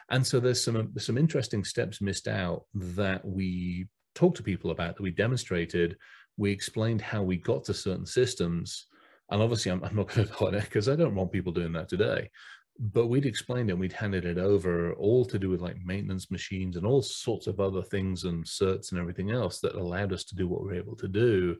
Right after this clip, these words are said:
And so it's really tough. What I end up putting out into the public sphere was, "Look, if anybody actually wants to know the truth, hit me up. I'm happy to talk about it." I'll talk about it mostly off camera, but I'll talk about it. And again, when I started at Boom,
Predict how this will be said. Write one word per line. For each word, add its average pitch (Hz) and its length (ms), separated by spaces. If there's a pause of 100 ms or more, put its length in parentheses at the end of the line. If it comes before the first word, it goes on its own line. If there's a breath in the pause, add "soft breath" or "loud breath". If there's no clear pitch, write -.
(800 loud breath)
And 107 180
so 113 220
it's 110 160
really 156 240
tough. 101 260 (120)
What 123 240
I 123 100
end 147 160
up 110 120
putting 113 280
out 110 220
into 98 220
the 92 60
public 92 340
sphere 147 240
was, 98 160
"Look, 92 220
if - 160
anybody 139 300
actually 101 260
wants 95 320
to 95 100
know 90 220
the 85 100
truth, 135 520 (800)
hit 135 200
me 107 140
up. 107 200
I'm 87 120
happy 90 220
to 98 80
talk - 260
about 95 260
it." 104 160 (360 loud breath)
I'll 107 100
talk 117 180
about 104 180
it 92 40
mostly 95 320
off 85 180
camera, 98 500
but 87 140
I'll 87 80
talk 120 180
about 92 160
it. 98 40
And 107 80
again, 113 200
when 95 100
I 92 40
started 117 420
at 85 140
Boom, 101 440